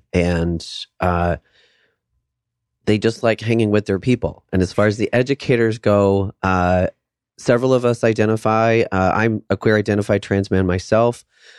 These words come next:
One of our other educators is intersex and lesbian identified. Another one of our parents is a parent of a gay youth. Another one is gay. Another one is straight identified with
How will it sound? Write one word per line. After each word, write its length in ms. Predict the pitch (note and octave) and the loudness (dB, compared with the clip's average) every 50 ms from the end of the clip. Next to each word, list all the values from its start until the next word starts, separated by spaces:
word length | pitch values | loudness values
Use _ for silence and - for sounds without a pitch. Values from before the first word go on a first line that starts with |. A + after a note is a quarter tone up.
| _ _ _ _ _ | _ _ _ _ _
One 160 | - G#2 G#2+ | 0 0 2
of 100 | G#2+ G2+ | 2 2
our 120 | G#2 G2 G2+ | 2 2 2
other 220 | G2+ G#2 G#2 G#2+ | 2 2 2 0
educators 880 | - G2+ G#2 G2+ F#2+ - - G#2+ G2+ G2 G2 F#2+ F#2+ - - - - _ - | 0 0 -2 -4 -6 -4 -2 0 0 2 2 0 0 -2 -6 -14 -12 _ -2
is 200 | F2 E2 - - - | -2 -2 -2 -2 -2
intersex 720 | A2+ A#2 A#2+ A#2+ A#2 - - A2 A2 G#2+ - - - - - - | 0 0 0 0 -2 0 0 0 0 0 -4 -10 -20 -16 -8 -4
and 220 | G2 F#2 F2+ F#2 | -2 0 0 2
lesbian 360 | F#2+ G#2 G#2+ G#2+ - A2 A2 | 2 0 0 0 0 0 2
identified. 800 | G#2+ G#2+ G#2 G#2+ G#2 G2+ G2+ G2+ - G2+ F#2+ F#2+ F#2+ F#2+ F#2 F#2 - | 2 2 2 0 0 0 0 -2 -2 -2 0 2 2 2 0 0 0
Another 280 | - F#2+ F#2 F#2+ G2 F#2+ | 0 0 0 2 2 2
one 140 | F#2+ G2 F#2+ | 2 0 0
of 120 | F#2+ F#2 | 0 0
our 100 | F2 F2 | -2 -2
parents 360 | - - G2+ F#2 F#2+ F#2+ E2+ | -2 -2 -2 -2 -2 -2 -2
is 140 | - E2 - | -4 -6 -6
a 60 | - | -6
parent 360 | - - - F#2+ F#2+ G2 - - | -8 -4 -2 0 0 0 -2 -2
of 580 | - F#2 F#2 F#2 F#2 E2+ - - - - - _ _ | 0 0 2 0 0 -2 -6 -14 -20 -20 -20 _ _
a 100 | - F#2 | -4 -4
gay 200 | F#2 F2 G2 F#2+ | -2 0 0 0
youth. 500 | G2 F2+ E2+ G#2 G2+ G2 G2 G2 - - - _ _ _ _ _ _ _ _ _ _ _ - | 0 0 0 2 2 2 0 -2 -4 -12 -20 _ _ _ _ _ _ _ _ _ _ _ -6
Another 260 | - F#2+ G2+ G2 G2+ | -2 0 0 0 0
one 160 | G2 G2+ G2 G2 | 0 0 0 0
is 140 | G2 F#2+ | -2 -2
gay. 300 | - - G#2 G2+ G2 G2 | -2 0 0 2 2 2
Another 260 | F#2+ F#2 F#2 F#2 F#2+ F2+ | 0 0 -2 -2 -2 0
one 180 | F#2 F#2 F2+ | 0 0 0
is 120 | F2+ F2 - | 0 -2 -4
straight 420 | - - - - G#2+ G#2+ G#2 - - | -8 -8 -2 0 0 0 0 -2 -2
identified 760 | G#2 G2+ F#2 G2+ G2 G2 F#2+ - - G2 G2 G2 G2 F#2+ F2 | -4 -2 0 0 0 0 -2 -2 -2 0 0 2 0 0 -2
with 240 | D2+ E2 F2+ _ | -4 -6 -6 _